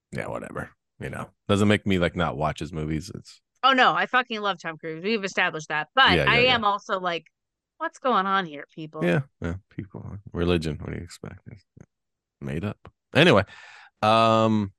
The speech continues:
Speaker 1: all right, there you go. Disney Plus. They're gonna get you in the end, and you can't share your shit. Johnny's sharing his shit as the show goes, but can't share shit. And, uh,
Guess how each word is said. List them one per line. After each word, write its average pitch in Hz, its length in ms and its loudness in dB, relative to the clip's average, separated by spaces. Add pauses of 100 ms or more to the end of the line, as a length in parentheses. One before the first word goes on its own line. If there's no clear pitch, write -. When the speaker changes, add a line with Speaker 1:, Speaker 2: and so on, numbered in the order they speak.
(280)
Speaker 1:
all 110 100 -4
right, 214 220 -6
there 104 100 -2
you 127 80 -2
go. 143 160 2
Disney 110 300 -2
Plus. - 500 -4
They're 87 100 -10
gonna 90 160 -4
get 101 280 0
you 139 80 4
in 127 60 2
the 123 100 2
end, 160 200 4
and 113 80 0
you 180 80 -2
can't 120 220 -2
share 131 160 -2
your 104 140 -2
shit. 160 360 -2
Johnny's 110 320 2
sharing 82 220 -4
his 78 80 -8
shit - 240 -6
as 98 160 0
the 90 60 -4
show 90 240 0
goes, 90 400 0 (260)
but 120 240 2 (800)
can't 98 180 -10
share 117 220 -8
shit. 120 320 -8 (380)
And, 85 340 -6
uh, 82 440 -4